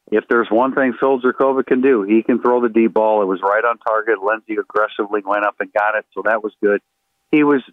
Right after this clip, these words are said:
he was, uh, nursing a left thigh contusion,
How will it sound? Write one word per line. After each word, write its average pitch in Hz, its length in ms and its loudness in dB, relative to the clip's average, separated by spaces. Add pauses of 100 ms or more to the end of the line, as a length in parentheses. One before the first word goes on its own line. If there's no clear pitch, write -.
he 143 180 2
was, 139 160 4 (240)
uh, 117 280 0 (160)
nursing 156 560 2
a 113 260 2 (640)
left 139 280 0 (100)
thigh 135 280 0
contusion, 123 680 0